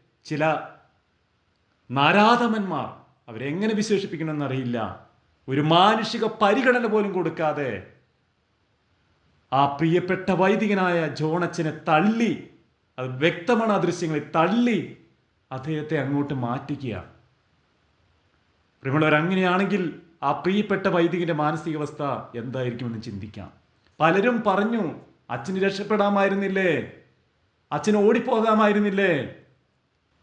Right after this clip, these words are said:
പ്രിയമുള്ളവരെ, നിങ്ങൾക്കറിയാമോ, ബലിയർപ്പണം നടന്നുകൊണ്ടിരിക്കുന്ന സമയത്ത് ആകാശം ഇടിഞ്ഞു വീണാലും ഒരു വൈദികനും ബലിയർപ്പിക്കുന്നതിനിടയിൽ നിന്ന് ഓടിപ്പോകില്ല, പ്രിയമുള്ളവരെ.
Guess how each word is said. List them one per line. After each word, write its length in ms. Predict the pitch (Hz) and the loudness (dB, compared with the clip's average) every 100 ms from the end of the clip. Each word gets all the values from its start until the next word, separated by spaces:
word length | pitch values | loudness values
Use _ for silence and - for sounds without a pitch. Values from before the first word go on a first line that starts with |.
| _ - | _ 0
പ്രിയമുള്ളവരെ, 460 | 165 208 226 220 208 | 4 4 4 4 4
നിങ്ങൾക്കറിയാമോ, 760 | 208 240 240 233 233 233 208 202 156 117 - _ _ _ _ _ _ 107 170 | 4 2 2 2 4 4 4 2 0 -4 -14 _ _ _ _ _ _ 0 6
ബലിയർപ്പണം 760 | 185 240 240 220 226 226 220 220 208 | 6 6 4 4 2 0 2 2 2
നടന്നുകൊണ്ടിരിക്കുന്ന 800 | 202 226 220 214 226 175 214 214 214 | 2 0 0 2 0 0 0 -2 -2
സമയത്ത് 380 | 202 214 202 202 190 214 | 0 0 2 4 4 4
ആകാശം 520 | 226 226 220 220 214 | 2 2 4 2 2
ഇടിഞ്ഞു 280 | 202 240 240 226 | 2 0 0 0
വീണാലും 480 | 214 214 208 214 196 139 - _ - 160 | 2 4 4 4 0 -4 -12 _ -2 2
ഒരു 180 | 208 247 214 | 4 2 4
വൈദികനും 540 | 220 214 226 208 208 190 160 - _ _ 117 | 4 4 0 0 0 -2 -6 -12 _ _ -4
ബലിയർപ്പിക്കുന്നതിനിടയിൽ 1300 | 113 175 208 233 214 - 208 208 196 196 190 190 185 | 4 4 6 4 2 0 -2 -2 -2 0 2 2 0
നിന്ന് 260 | 185 185 170 151 - - 143 165 | -2 -2 -2 -4 -10 -8 0 4
ഓടിപ്പോകില്ല, 880 | 202 226 - 196 190 226 226 208 208 | 4 2 -2 2 6 6 4 0 -2
പ്രിയമുള്ളവരെ. 580 | 190 190 175 170 170 156 | -2 -6 -4 -4 -2 -4